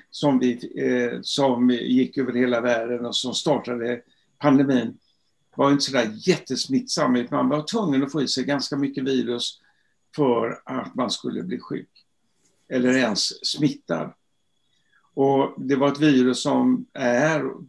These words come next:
och var väldigt, väldigt känsligt för det så kallade naturliga immunförsvaret. Det som inte är det som man får i sig när man vaccineras, utan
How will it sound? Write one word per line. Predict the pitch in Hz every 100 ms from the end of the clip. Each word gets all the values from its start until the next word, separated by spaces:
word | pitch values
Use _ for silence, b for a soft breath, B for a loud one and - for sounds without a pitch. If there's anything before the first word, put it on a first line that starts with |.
| 143 123 147
och | 131
var | 127 120 123 131 135 123 - _ _ _ _ -
väldigt, | 127 127 160 131 127
väldigt | 139 127 120 120
känsligt | - 160 127 98 - 135 127
för | - 143 117 117 117 - _ _ _ _
det | 123
så | 104 -
kallade | 131 117 117
naturliga | 123 - - 165 120 120 123
immunförsvaret. | 131 123 92 110 - 117 117 117 - _ _ _ -
Det | 131
som | - 131 123 127
inte | 131 117 -
är | 123 127
det | 131 117 -
som | 120
man | 120 107
får | - 131 123
i | 113
sig | - 127 123
när | 123
man | 120 113
vaccineras, | 113 - 131 127 123 135 131 -
utan | 123 131 123